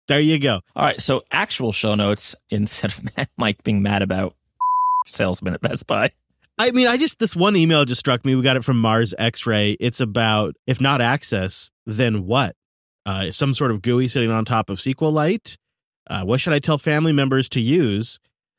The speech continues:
Speaker 1: And, uh, please don't say low-code platforms like Retool because it feels too much like a commitment.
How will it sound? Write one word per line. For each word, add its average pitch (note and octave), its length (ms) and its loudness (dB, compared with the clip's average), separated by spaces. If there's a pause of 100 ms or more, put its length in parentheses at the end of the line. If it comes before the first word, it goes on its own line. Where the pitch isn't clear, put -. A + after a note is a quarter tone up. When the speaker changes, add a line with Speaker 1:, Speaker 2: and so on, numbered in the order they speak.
(160)
Speaker 1:
And, A2 360 0
uh, A2 60 0
please D#3 240 2
don't D#3+ 160 0
say C#3 140 2
low-code A#2+ 440 0
platforms G2+ 460 -4
like F#2+ 200 -4
Retool G2 440 -4
because F#2 300 -6
it F2 80 -8
feels G2+ 200 -6
too G#2+ 120 -6
much F#2+ 240 -4
like F2+ 160 -8
a E2 40 -10
commitment. F2+ 440 -6